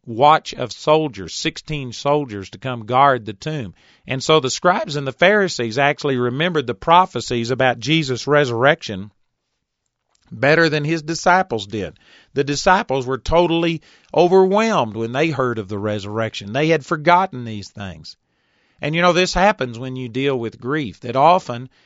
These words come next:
I've already dealt with this, we get to where we are so focused on our individual situation, we forget what was in the past, we forget what's in the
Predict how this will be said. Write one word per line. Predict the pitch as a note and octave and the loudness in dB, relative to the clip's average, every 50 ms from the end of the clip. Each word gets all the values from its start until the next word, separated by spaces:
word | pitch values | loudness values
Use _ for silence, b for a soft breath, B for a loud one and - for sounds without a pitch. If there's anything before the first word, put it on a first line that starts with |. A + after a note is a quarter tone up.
| _ _ - | _ _ -6
I've | - C3 C#3+ | -2 2 4
already | D3+ E3 D#3 C#3+ | 4 4 4 2
dealt | A#2+ B2+ D#3 F#3 G3 F#3+ | 2 2 4 4 4 2
with | C3+ B2+ A2+ | -2 -4 -4
this, | - B2 C3+ C#3 - | -4 -6 -6 -6 -6
we | C#3 C#3 D#3 | -6 -8 -6
get | C#3+ C#3 D#3 D#3+ D#3 _ _ - - _ - | -4 -2 -2 -2 -2 _ _ -20 -20 _ -8
to | D3 | -4
where | D3 D3+ D3+ D3 C3 | -2 0 0 0 0
we | D3+ E3+ E3 C#3+ | 0 0 0 0
are | B2+ | -2
so | - - - D#3+ D3+ | -2 -2 0 0 0
focused | C3 _ - F3 F3+ D#3 - D3 - - | 0 _ 2 2 2 2 0 -6 -6 -4
on | C#3 C#3 C3+ | -6 -4 -4
our | C3 C3 C3 | -4 -4 -4
individual | C#3 D#3 D#3+ C#3 C3 A#2+ D3+ E3 D3 C3 B2+ A#2 A2+ | -4 -6 -6 -8 -6 -4 -4 -4 -4 -4 -6 -8 -8
situation, | - - D3 - C3+ C3+ C3+ D3 D#3+ D#3 - - B2 | -8 -10 -10 -6 -4 -2 0 0 0 -2 -4 -8 -6
we | B2+ C3 B2 | -6 -6 -6
forget | - - A2+ A2 A2 B2+ D#3 D#3+ - | -6 -10 -12 -8 -2 -2 -2 -2 0
what | C3+ C#3+ C#3+ - | 2 2 2 2
was | - C3 A#2 | 0 -4 -6
in | B2+ A#2+ A2+ | -6 -8 -10
the | A2 | -10
past, | - - C3 C#3+ D3+ D#3+ E3+ - - | -10 -4 -2 -2 0 -2 -2 -6 -6
we | A#2 A#2+ G#2+ | -6 -6 -6
forget | - A2 G#2+ A#2+ D3 - - | -6 -8 -4 -4 -4 -2 -2
what's | B2 B2 - - | -4 -6 -6 -8
in | A#2 A2 | -12 -12
the | G#2+ | -12